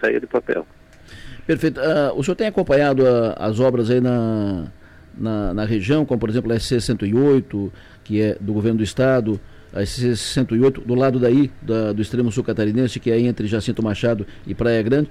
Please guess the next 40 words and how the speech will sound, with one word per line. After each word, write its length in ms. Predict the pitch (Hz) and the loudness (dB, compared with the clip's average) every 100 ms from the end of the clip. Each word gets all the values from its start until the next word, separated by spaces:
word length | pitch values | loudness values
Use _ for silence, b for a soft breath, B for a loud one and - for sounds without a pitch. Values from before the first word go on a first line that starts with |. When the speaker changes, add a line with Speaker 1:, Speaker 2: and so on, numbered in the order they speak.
| B | B
Speaker 2:
O 20 | |
senhor 100 | 147 | -4
tem 80 | 175 | 0
acompanhado 540 | 175 147 135 143 131 123 | 0 2 2 2 2 0
a 140 | 110 | 0
Serra 480 | - 131 120 117 95 | 0 2 2 0 -2
do 120 | 113 | 0
Rio 120 | 127 | 0
do 80 | 120 | 2
Rastro? 460 | 104 160 160 151 B B B - | 2 2 0 -4 B B B -2
Ah, 160 | 117 | 0
como 160 | 123 160 | 0 -2
é 20 | |
que 60 | - | 0
estão 160 | 160 | 2
a, 100 | 156 | 2
as 240 | - 120 120 | 0 -2 2
obras 280 | 127 113 101 | 2 2 -4
aí? 120 | - - - - - - - - | -6 -14 -20 -20 -20 -20 -20 -12
Speaker 1:
A, 60 | - | -8
a 320 | 113 113 110 | -6 -4 -4
obra 320 | 113 120 117 | -2 -2 -2
aqui 380 | 110 - 123 120 | -4 -6 -2 -2
do, 1080 | - 113 113 110 110 110 107 104 98 104 101 101 | -2 -4 -2 0 0 0 0 -2 -4 -8 -10 -8
do, 580 | 101 98 98 95 95 92 90 107 107 98 101 95 92 | -6 -4 -4 -4 -6 -8 -16 -16 -16 -10 -8 -8 -10
inclusive 500 | - 104 113 107 101 - | -10 -8 -6 -6 -8 -6
eu 80 | 101 | -6
estive 360 | - 113 - | -4 -6 -2
lá 160 | 104 107 | -2 -2
nesse 200 | 104 - | -6 -8
final 200 | 101 95 | -4 -4
de 100 | - | -4
semana, 480 | 98 101 135 113 - - B B B B - | -4 0 0 -2 -10 -20 B B B B -12
a 840 | 95 92 92 90 90 92 92 90 - - _ - - _ _ - - - - - - 98 | -6 -4 -4 -4 -4 -8 -10 -14 -16 -20 _ -20 -20 _ _ -20 -20 -20 -20 -20 -12 -6
dois 160 | 95 - | -4 -4
oito, 520 | 90 - 92 87 82 - - | -8 -8 -8 -8 -8 -14 -8
dois 120 | 92 | -6
oito 160 | 98 - - | -6 -6 -2
cinco, 280 | 147 - | -2 0
né? 180 | 190 139 | 0 -2